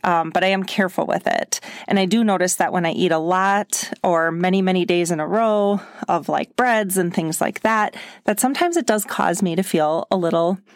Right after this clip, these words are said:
uneasy. Um, maybe, you know, I still get some migraines, but not, not the way it was. I mean, it's never gone back to that way. You know, I'm just maybe two a year, maybe three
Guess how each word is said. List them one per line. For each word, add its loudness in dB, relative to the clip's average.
uneasy. 0
Um, 0
maybe, 2
you 2
know, -4
I 2
still 0
get 0
some 0
migraines, 0
but 0
not, -2
not 2
the 2
way 2
it -2
was. -2
I 2
mean, 2
it's -2
never 0
gone 0
back -2
to -2
that -2
way. 0
You 2
know, 2
I'm -2
just -2
maybe 2
two 0
a 0
year, -2
maybe 0
three -2